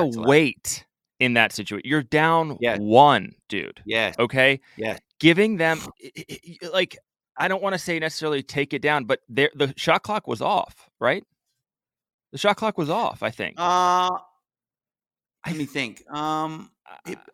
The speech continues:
Speaker 1: I believe it might have been off. I, I, even if, no, no, no, it might have still been twenty-seven seconds, but either way, it was close to off. But either way, here's the thing. It might have been off, though.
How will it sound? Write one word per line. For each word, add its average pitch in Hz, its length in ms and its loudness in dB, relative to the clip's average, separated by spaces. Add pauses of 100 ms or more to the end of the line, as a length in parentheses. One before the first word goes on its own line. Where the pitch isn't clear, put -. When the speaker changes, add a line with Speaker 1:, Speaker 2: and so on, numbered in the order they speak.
(140)
Speaker 1:
I 143 100 6
believe 160 520 0
it 147 100 -6
might 139 340 2
have 135 100 0
been 123 140 -2
off. 113 320 -2
I, 175 180 8
I, 151 60 -2 (120)
even 214 240 2
if, 196 260 -4
no, 233 480 4
no, 190 440 0
no, 151 360 -2
it 147 100 -4
might 151 200 -2
have 139 80 -4
still 156 200 -4
been 131 180 -4
twenty-seven 127 640 -2
seconds, - 320 -4
but - 180 -6
either 160 280 0
way, 120 320 2
it 113 80 -4
was 104 100 -8
close - 360 -2
to 95 80 -6
off. 85 240 -6
But 127 100 -2
either 160 200 0
way, 135 160 0
here's 123 240 -2
the 110 60 -12
thing. 113 120 -10
It 127 40 -4
might 156 140 2
have 117 80 0
been 107 80 -4
off, 92 200 -4
though. - 140 -12